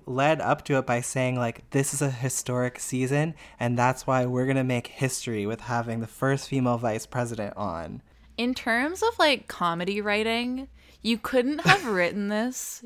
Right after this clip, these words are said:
Speaker 2: to be any more, like, mind-blowing and unbelievable. The fact that they were talking it up for so long, that it was going to be this monumental, huge, entire thing, and then for it
Speaker 1: And it
Speaker 2: to fall
Speaker 1: was.
Speaker 2: apart, like,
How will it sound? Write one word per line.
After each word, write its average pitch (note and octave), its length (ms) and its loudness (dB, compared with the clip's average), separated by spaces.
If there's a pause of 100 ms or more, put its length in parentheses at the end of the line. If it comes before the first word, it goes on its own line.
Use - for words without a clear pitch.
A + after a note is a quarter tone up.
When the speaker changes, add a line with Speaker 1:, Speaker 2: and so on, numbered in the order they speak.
Speaker 2:
to A3+ 160 -2
be G3+ 360 -2
any F3+ 260 -2
more, D#3 640 -4 (320)
like, E3+ 400 -4
mind-blowing D3+ 720 -6
and D3+ 140 -10
unbelievable. D3 960 -8 (560)
The F#3 100 -4
fact G3 360 2
that A3+ 140 -2
they A#3 120 2
were B3 180 0
talking F3 500 -4
it E3 100 -6
up C#3+ 200 -4
for D#3+ 160 -8
so D3+ 320 -6
long, C#3+ 540 -8 (440)
that E3 100 -4
it D#3 60 0
was F3 160 -4
going E3 220 -4
to F#3 60 -8
be F#3+ 100 -2
this F#3+ 240 -4
monumental, D#3 760 -4 (340)
huge, F3 640 -6
entire D#3+ 680 -4
thing, F3 500 -6 (640)
and F#3 260 -2
then G3+ 200 0
for - 160 -2
it - 40 0
Speaker 1:
And C3+ 80 0
it D3 40 0
Speaker 2:
to - 80 0
fall G3 340 6
Speaker 1:
was. G3+ 160 6
Speaker 2:
apart, F3+ 400 0
like, E3 300 -2